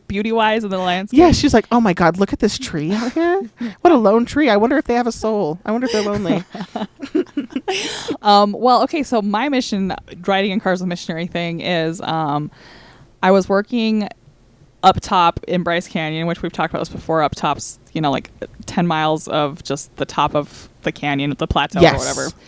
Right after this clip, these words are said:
Speaker 2: Yes.
Speaker 1: There's a, there's a steakhouse up there, and one of the, someone from the ward came in because my boss was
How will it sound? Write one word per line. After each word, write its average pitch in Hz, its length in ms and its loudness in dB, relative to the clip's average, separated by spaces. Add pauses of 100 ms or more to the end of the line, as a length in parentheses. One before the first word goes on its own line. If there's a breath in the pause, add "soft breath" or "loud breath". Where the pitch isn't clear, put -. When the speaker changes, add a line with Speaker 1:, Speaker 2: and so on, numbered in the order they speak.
Speaker 2:
Yes. - 460 0 (200)
Speaker 1:
There's 185 140 2
a, 180 60 2 (180)
there's 185 180 2
a 170 60 -2
steakhouse 208 560 0
up 170 120 -2
there, 165 420 -2
and 165 560 -2 (360)
one 202 280 0
of 233 60 2
the, 220 220 0
someone 240 280 0
from 226 220 0
the 180 80 0
ward 160 260 -2
came 151 240 -6
in 151 300 -4
because 156 560 -2
my 151 200 0
boss 165 380 -2
was 151 220 -10